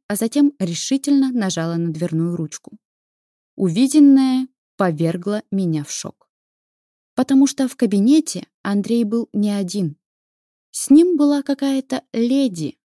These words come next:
Миниатюрная блондинка, прямо как с открытки с подписью: «Я уведу твоего мужчину». Я, конечно, не видела таких открыток, но уверена, что где-то они есть. И на них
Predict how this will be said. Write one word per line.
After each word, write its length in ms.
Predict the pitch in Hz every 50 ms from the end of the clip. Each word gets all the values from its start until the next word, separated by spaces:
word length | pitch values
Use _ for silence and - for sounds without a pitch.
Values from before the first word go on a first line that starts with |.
| _ _ _ _ _ _ _ _ _ _ _ _ _ _ _ _ -
Миниатюрная 760 | - 214 233 240 254 277 285 285 - 370 370 330 311 311 302 269
блондинка, 760 | 202 226 226 233 220 196 175 196 196 175 160 _ - 262 196 _ _ _ _ _
прямо 300 | - 254 254 247 247 240
как 260 | - 240 226 - _ _ _
с 160 | - - -
открытки 540 | 208 - - - 254 302 320 - - - 269
с 100 | 247 -
подписью: 680 | _ - 254 247 _ - 226 - - - 226 220 220 _ _ _ _ _ _ _ _ -
«Я 260 | 220 220 262 330 330 -
уведу 420 | - 294 277 277 311 311 - 339 311
твоего 400 | - - 185 170 170 160 175 175
мужчину». 600 | 180 190 180 - - - 302 311 269 196 160 - _ _ _ _ _ _ _ _ _ _ _ _ _ _ _
Я, 320 | - 190 - 302 349 415 - _
конечно, 640 | - - 320 302 302 311 302 - 294 294 302 302 - _ _ _ -
не 260 | 285 311 339 359 330
видела 440 | 285 247 202 156 - 160 151 151 151
таких 380 | - 160 - - 175 - - -
открыток, 720 | - 196 - - - 302 349 370 381 - 220 - - _ _ _ _ _ _ _ -
но 220 | - 196 214 262
уверена, 640 | 285 - 240 185 165 165 156 156 151 151 151 151 151 _ _ _
что 360 | - - - - - - 175
где-то 520 | 165 147 165 151 - 294 302 - - 294 302 _
они 280 | - 220 214 202 190 180
есть. 440 | 151 165 160 160 - - - - _ _ _ _ _ _ _ _ _ -
И 80 | 254 262
на 120 | 262 277
них 340 | 285 302 370 - - -